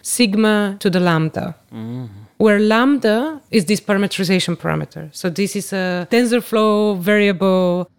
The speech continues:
Speaker 1: that we're gonna learn, which is between zero and one.
Speaker 2: Yeah, okay.
Speaker 1: And it's the same way we can get X out of that.
Speaker 2: Mm-mm.
Speaker 1: We can derive X from that.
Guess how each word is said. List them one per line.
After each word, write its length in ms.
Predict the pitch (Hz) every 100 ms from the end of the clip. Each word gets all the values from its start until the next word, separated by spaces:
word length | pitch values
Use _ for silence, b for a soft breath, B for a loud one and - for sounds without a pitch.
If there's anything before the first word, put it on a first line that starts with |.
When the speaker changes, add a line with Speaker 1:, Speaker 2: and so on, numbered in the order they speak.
| _ -
Speaker 1:
that 120 | 185
we're 120 | 180 180
gonna 200 | 202 190
learn, 600 | 190 196 190 190 180 175 _ _
which 200 | 165 180
is 80 | 175
between 300 | 147 180 196
zero 180 | 170 175
and 180 | 165 160
one. 180 | 135 113
Speaker 2:
Yeah, 240 | 104 95
okay. 200 | 92 90 - _ _ _ -
Speaker 1:
And 180 | 208 214
it's 140 | 185
the 200 | 185 202
same 280 | - 254 247
way 160 | 233 233
we 140 | 208
can 480 | - 208 190 175 160 190
get 480 | 190 190 - - - _
X 220 | 185 - 175
out 160 | 165
of 100 | 151
that. 300 | 92 101 -
Speaker 2:
Mm-mm. 380 | 120 113 110 110 _ _
Speaker 1:
We 80 | 165
can 140 | 147 156
derive 320 | 180 170 170
X 160 | 160
from 180 | - 170
that. 300 | 156 160 -